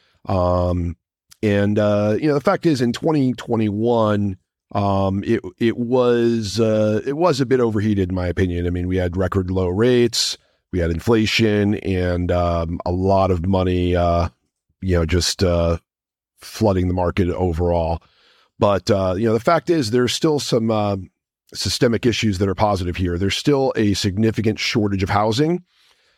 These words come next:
especially workforce housing. And when you factor in the high construction costs, the supply chain issues,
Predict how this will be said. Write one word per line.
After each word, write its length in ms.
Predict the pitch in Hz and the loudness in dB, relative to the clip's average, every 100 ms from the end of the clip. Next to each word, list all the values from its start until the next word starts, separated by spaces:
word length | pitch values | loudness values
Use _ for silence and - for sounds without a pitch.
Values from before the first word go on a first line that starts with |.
| - | -6
especially 800 | 101 - - - 135 110 110 104 | -4 -2 -4 0 0 0 0 0
workforce 540 | 95 98 90 90 90 95 | 0 -2 -4 -4 -2 -2
housing. 480 | 85 80 73 69 - _ _ _ | -2 -4 -6 -8 -14 _ _ _
And 100 | 98 | -4
when 100 | 98 | 0
you 80 | 98 | 0
factor 440 | - 117 110 113 110 | 0 0 0 0 2
in 80 | |
the 80 | 104 | 2
high 220 | 107 113 | 2 0
construction 640 | 107 104 - - 110 - 110 | 0 -4 -2 0 0 0 -2
costs, 600 | 120 110 110 101 - - _ - | 0 0 0 -2 -6 -10 _ -4
the 100 | 92 | -2
supply 460 | - 90 107 107 104 | -2 -2 0 0 2
chain 260 | 120 107 | 0 2
issues, 640 | 107 - 107 107 101 - | 0 2 2 2 2 -2